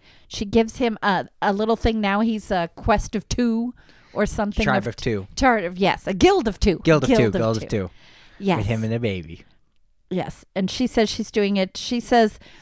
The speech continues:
Speaker 1: the Mando's destiny is to raise the child or find the child's species.
Speaker 2: Mm-hmm.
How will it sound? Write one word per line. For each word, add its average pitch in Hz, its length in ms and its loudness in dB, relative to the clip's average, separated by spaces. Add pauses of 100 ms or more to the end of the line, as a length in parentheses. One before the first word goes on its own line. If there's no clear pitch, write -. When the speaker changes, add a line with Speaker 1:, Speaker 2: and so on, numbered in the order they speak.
(100)
Speaker 1:
the 208 80 2
Mando's 214 420 0
destiny 208 500 -2
is 196 120 -4
to - 120 -2
raise 196 340 0
the 226 80 -4
child 180 580 0
or 180 160 2
find 202 560 -2
the 233 220 -6
child's 185 460 -4
species. - 880 -16 (220)
Speaker 2:
Mm-hmm. 120 260 -2